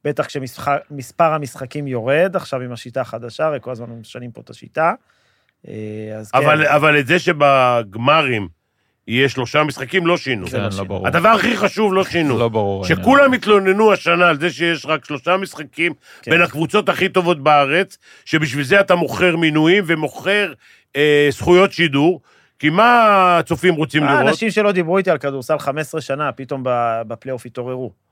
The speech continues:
Speaker 1: זה ה-, זה הכדורסל,
Speaker 2: אתה
Speaker 1: זה ה-
Speaker 2: מוכר זכויות שידור, אתה, תשמע, אני אומר לך, אה, הזכויות הן של ערוץ הספורט, נכון?
Speaker 1: כן.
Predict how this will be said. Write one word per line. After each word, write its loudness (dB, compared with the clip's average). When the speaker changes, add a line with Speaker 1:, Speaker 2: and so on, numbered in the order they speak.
Speaker 1:
זה 2
ה-, 4
זה 2
הכדורסל, 2
Speaker 2:
אתה 4
Speaker 1:
זה 4
ה- 8
Speaker 2:
מוכר 4
זכויות 4
שידור, 0
אתה, 0
תשמע, 0
אני 4
אומר 4
לך, -6
אה, 0
הזכויות -6
הן -20
של -4
ערוץ -8
הספורט, -8
נכון? -12
Speaker 1:
כן. -8